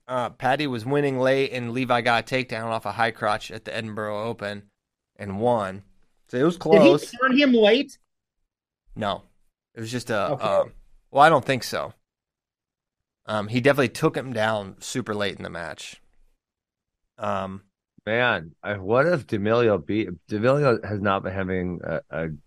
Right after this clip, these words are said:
Speaker 3: great year. A lot, six losses, no, no real good wins here.
Speaker 1: Yeah.
Speaker 3: Man, what if he beats Bo Bartlett?
Speaker 1: Yeah,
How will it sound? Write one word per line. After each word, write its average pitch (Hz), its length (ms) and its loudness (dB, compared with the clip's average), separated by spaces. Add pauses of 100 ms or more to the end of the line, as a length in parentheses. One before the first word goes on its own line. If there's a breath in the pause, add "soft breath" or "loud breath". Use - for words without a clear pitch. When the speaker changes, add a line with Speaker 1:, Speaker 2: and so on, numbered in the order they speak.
(120)
Speaker 3:
great 90 280 0
year. 85 180 0
A 80 60 0
lot, 85 300 2
six - 320 -4
losses, 92 840 0 (420)
no, 98 840 2 (180)
no 98 360 0
real 92 400 0
good 92 200 -2
wins 90 680 -2
here. 87 460 0 (420 soft breath)
Speaker 1:
Yeah. 98 80 -10
Speaker 3:
Man, 95 300 4
what 110 140 2
if 143 80 0
he 302 100 6
beats 160 300 2
Bo 123 180 2
Bartlett? 104 480 -2 (1700)
Speaker 1:
Yeah, 139 400 -2